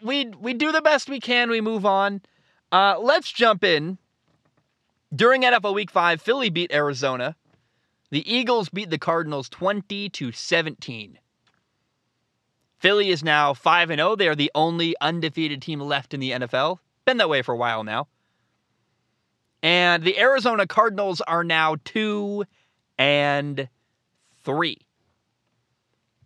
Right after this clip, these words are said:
It's not a shock to me that the Cardinals lost this game. I think Philly, in my opinion, is a much better football team.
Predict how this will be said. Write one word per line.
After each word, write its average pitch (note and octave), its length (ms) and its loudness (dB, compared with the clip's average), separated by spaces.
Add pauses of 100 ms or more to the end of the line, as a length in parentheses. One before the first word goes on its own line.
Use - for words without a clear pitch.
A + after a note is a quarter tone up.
(800)
It's A3+ 480 0
not D#4 340 4
a G3+ 60 2
shock G3+ 460 0
to A3+ 120 -2
me A#3 180 -4
that G#3+ 200 -4
the D3+ 80 -2
Cardinals E3 480 -2
lost C3+ 440 -2
this B2+ 240 -8
game. B2+ 360 -4 (260)
I - 60 -8
think E3 200 -8
Philly, D3 520 -2
in B2 100 -6
my C#3 160 4
opinion, A#2+ 340 -4
is A2 80 -12
a C3 60 -4
much A#2+ 180 -4 (120)
better A2 260 -4
football G#2 400 -10
team. G2+ 300 -14